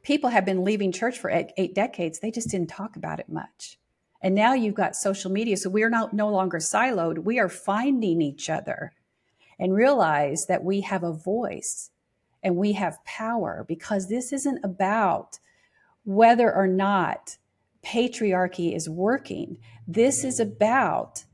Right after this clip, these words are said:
understanding that the vast majority of Americans want a system that is truly equitable and fair and built on justice.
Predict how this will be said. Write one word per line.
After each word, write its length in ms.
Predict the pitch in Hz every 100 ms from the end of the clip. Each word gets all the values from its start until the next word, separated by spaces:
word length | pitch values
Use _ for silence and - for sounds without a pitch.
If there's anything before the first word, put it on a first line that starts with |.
| _ _ _ -
understanding 840 | 214 233 240 - 226 247 226 190 180
that 240 | 180 -
the 80 | 170
vast 480 | 170 214 202 262 -
majority 540 | 208 196 214 226 185
of 140 | - 170
Americans 960 | 170 190 247 240 165 - 160 165 - - _ _ _
want 720 | 180 175 202 240 240 - - -
a 140 | 175
system 920 | 165 - - 320 - - 165 139 - - _
that 140 | - 180
is 220 | 196 -
truly 720 | - - 294 311 226 160 170 -
equitable 680 | 247 - 175 - - - _ _ _ _ _ _ _ -
and 180 | 202 196
fair 720 | - 269 294 208 131 - - _
and 180 | 202 196
built 260 | 214 208 -
on 220 | 180 180
justice. 880 | 180 214 269 - - - - - -